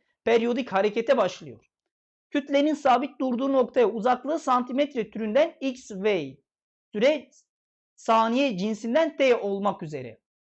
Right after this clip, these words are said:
Tamam, olduğuna göre kütlenin en yüksekte olduğu an ile en alçakta olduğu andaki yükseklik farkı kaçtır?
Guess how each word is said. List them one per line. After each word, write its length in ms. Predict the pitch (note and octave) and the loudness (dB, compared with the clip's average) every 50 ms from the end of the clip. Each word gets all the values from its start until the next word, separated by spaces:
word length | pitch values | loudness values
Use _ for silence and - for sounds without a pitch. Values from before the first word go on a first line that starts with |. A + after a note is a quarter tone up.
| _ _ _ _ | _ _ _ _
Tamam, 340 | - A#3 G#3 G3+ A#3 C4 - - | 0 2 2 2 0 -2 2 4
olduğuna 500 | C4 B3+ C4+ C4 A#3+ C4 C4+ C#4 D4+ C#4+ | 6 6 6 4 2 2 2 4 4 4
göre 340 | G#3+ G#3 G3 G3+ C#4 D4 | 4 6 6 6 4 2
kütlenin 440 | - E4+ D4 - D#4 C4 B3+ B3 A#3+ | 0 -4 -4 -2 -2 -2 -2 -2 -2
en 300 | B3 C4 C#4 D4 D4 C#4+ | -2 -2 0 0 -2 -2
yüksekte 500 | C4+ B3 A3 - - C4+ B3 - - A3+ | -6 -8 -8 -6 -6 -6 -4 -2 -2 0
olduğu 440 | - A3 A3 A3 A3 G#3+ A3+ B3 A#3 - | 0 0 0 0 -2 -2 -2 -2 0 2
an 280 | G3+ A3+ C#4 C#4+ C#4+ C#4+ G#3+ | 2 4 4 2 0 -4 -8
ile 320 | G3 F#3 F3 C#3+ B2+ - _ _ _ _ - | -4 -4 -4 -4 -4 -10 _ _ _ _ 0
en 120 | C#4 C#4 | 0 2
alçakta 460 | B3+ A3 G#3+ - - A3 F#3 - - | 2 2 0 0 -2 -4 -4 -4 -6
olduğu 680 | F3 G#3 G#3+ A#3+ B3 A#3+ G#3+ A#3 C4 B3+ G3+ - - _ _ _ _ _ - | -4 0 2 2 2 2 0 0 0 0 0 -2 -4 _ _ _ _ _ 2
andaki 420 | G#3 A3+ A#3+ A#3 A#3+ A#3 A#3 D#4 | 2 4 4 2 0 0 0 -2
yükseklik 500 | C#4+ C4 - - - A#3+ A#3+ - - - | -4 -4 -4 -6 -6 -8 -8 -8 -14 -4
farkı 320 | - A3 - A3 - D4 - | 0 0 0 0 -2 -6 -6
kaçtır? 420 | - D#3 C#3 - - - - | -6 -6 -6 -8 -12 -18 -20